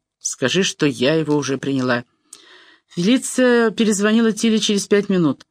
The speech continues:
Она очень обрадовалась, сказала, что никогда не была так счастлива. «Немного же ей нужно для счастья», — ответила Тилли.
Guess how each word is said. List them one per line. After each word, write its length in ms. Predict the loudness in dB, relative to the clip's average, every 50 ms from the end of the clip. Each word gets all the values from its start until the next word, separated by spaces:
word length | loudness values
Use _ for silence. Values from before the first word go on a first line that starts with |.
| _ _ _ _ _ -4
Она 360 | -2 0 2 2 2 2 0
очень 400 | 0 -2 -4 -4 -4 -4 -2 -2
обрадовалась, 600 | -2 -2 0 -2 -2 -2 -2 -4 -4 -4 -6 -8
сказала, 420 | -4 -4 -2 0 2 2 2 2
что 200 | 0 0 0 0
никогда 680 | 2 2 2 0 0 0 0 -2 -2 0 2 2 4 4
не 100 | 4 4
была 200 | 4 2 2 2
так 180 | 0 0 0
счастлива. 640 | 0 0 0 0 0 0 -2 -2 0 0 0 0 -2 -6 _ _ _ _ _ _ _ _ _ _ _ _ _ _ _ _ _ _ _ _ _ _ _ _ _ _ _ _ _ _ _ 0
«Немного 680 | 2 4 6 6 6 4 2 2 2 2 2 4 2 2
же 140 | 2 2
ей 240 | 2 2 2 2 2
нужно 420 | 4 4 2 2 2 0 0 0 0
для 180 | 2 0 0
счастья», — 600 | 0 0 -2 -2 -2 -2 -2 -4 -4 -2 -2 -2
ответила 440 | -2 0 0 -2 0 0 0 -2 -2
Тилли. 520 | -2 -2 -2 0 0 0 0 -2 -4 -6